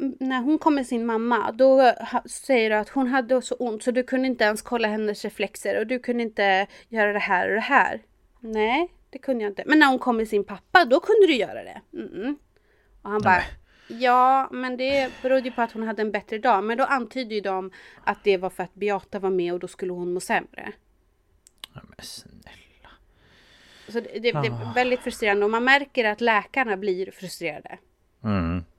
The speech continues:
Speaker 2: Ja, men det förstår
Speaker 1: Väldigt
Speaker 2: jag.
Speaker 1: frustrerade.
Speaker 2: Ja. Ja, men det är väl bra att de säger ifrån.
Speaker 1: Ja. Sen har jag ju också sett Sally Smiths vittnesmål och
Speaker 2: <laughs>
Speaker 1: nej, jag gillar inte henne.
Speaker 2: Du kräktes lite i munnen när du
Speaker 1: Ja,
Speaker 2: såg
Speaker 1: men,
Speaker 2: det.
Speaker 1: eh, nej, men,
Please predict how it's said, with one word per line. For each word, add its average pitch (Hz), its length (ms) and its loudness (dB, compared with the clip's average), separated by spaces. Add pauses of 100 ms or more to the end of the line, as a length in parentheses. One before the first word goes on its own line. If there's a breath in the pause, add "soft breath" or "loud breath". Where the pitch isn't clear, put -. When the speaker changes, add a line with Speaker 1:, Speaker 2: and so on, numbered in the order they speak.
Speaker 2:
Ja, 90 80 -10
men 80 160 -6
det 80 80 -10
förstår 143 340 -10
Speaker 1:
Väldigt 220 220 -2
Speaker 2:
jag. - 120 -8
Speaker 1:
frustrerade. - 520 -12 (440 soft breath)
Speaker 2:
Ja. 87 380 -6 (560 soft breath)
Ja, 104 220 -12
men 92 140 -10
det 92 100 -10
är 104 60 -10
väl 113 100 -14
bra - 420 -4
att 107 80 -18
de 98 340 -8
säger 87 320 -8
ifrån. 120 380 -4 (520)
Speaker 1:
Ja. 202 320 -6 (540 loud breath)
Sen 254 220 -2
har 247 60 2
jag 233 100 2
ju 208 80 -2
också 202 240 -8
sett - 320 -6
Sally 190 300 -2
Smiths 185 480 -8
vittnesmål 170 680 -8
och 185 180 -6 (560)
Speaker 2:
<laughs> - 1800 -8
Speaker 1:
nej, 233 160 -4
jag 220 100 -4
gillar 208 180 -4
inte 190 120 -6
henne. 185 120 -6
Speaker 2:
Du - 60 -4
kräktes - 480 -2
lite 101 220 -10
i - 20 -14
munnen 78 460 -14
när 101 120 -10
du 85 60 -12
Speaker 1:
Ja, 87 60 -6
Speaker 2:
såg 294 100 -4
Speaker 1:
men, 277 140 -6
Speaker 2:
det. 262 100 -6
Speaker 1:
eh, 247 320 -8
nej, 262 180 -8
men, 262 80 -12